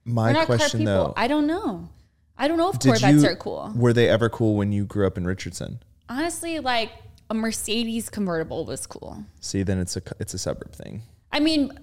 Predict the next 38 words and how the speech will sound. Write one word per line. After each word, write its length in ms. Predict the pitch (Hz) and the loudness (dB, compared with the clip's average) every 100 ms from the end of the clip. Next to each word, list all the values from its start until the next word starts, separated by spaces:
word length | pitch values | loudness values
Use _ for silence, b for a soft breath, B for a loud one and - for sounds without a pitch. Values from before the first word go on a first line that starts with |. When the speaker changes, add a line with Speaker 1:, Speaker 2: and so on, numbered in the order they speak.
| - | -4
Speaker 2:
probably. 500 | 214 440 285 240 - | 0 0 0 -2 0
I 140 | 269 | 0
feel 140 | 285 480 | 0 -2
like 120 | 494 | -2
Corvettes 560 | - 285 226 226 233 | 0 0 2 -2 -2
are 120 | 262 233 | -4 -2
a 20 | |
little 200 | 208 208 | -2 -4
flashy, 720 | 190 - 165 156 - 285 302 | -6 -6 -4 -4 -4 -2 -2
and 160 | 277 233 | -2 -2
so 360 | 254 240 226 - | 0 2 2 0
I 160 | 220 - - - | -4 -4 -6 4
Speaker 1:
They're, 160 | 147 | 6
like, 200 | 165 170 | 8 4
kind 160 | - 180 | 4 2
of 60 | 220 | 6
a 80 | |
weird 380 | 185 120 131 143 | 4 6 6 4
flashy, 420 | - 98 87 - | 2 2 2 0
though. 380 | 95 67 50 - - | -2 -2 -2 -6 -4
Speaker 2:
I, 100 | 233 - 262 | -2 0 0
I 40 | 262 | 2
honestly 500 | 247 254 311 330 294 | 0 0 -2 -2 2
don't 140 | 226 | 2
Speaker 1:
It's 100 | 220 | 4
Speaker 2:
know. 140 | 151 208 | 4 6
Speaker 1:
like 40 | |
Speaker 2:
I'm 140 | 127 110 | 6 6
Speaker 1:
a 40 | 110 | 4
Speaker 2:
more, 360 | 220 226 247 | 2 2 2
like, 180 | 240 226 | 0 0
I'm 140 | 214 | -2
just 160 | 214 214 | -2 -4
trying 180 | 226 208 | -2 -2
to 40 | |
think 180 | 208 196 | -4 -6
from, 160 | 208 196 | -6 -4
like, 320 | 180 180 | -4 -6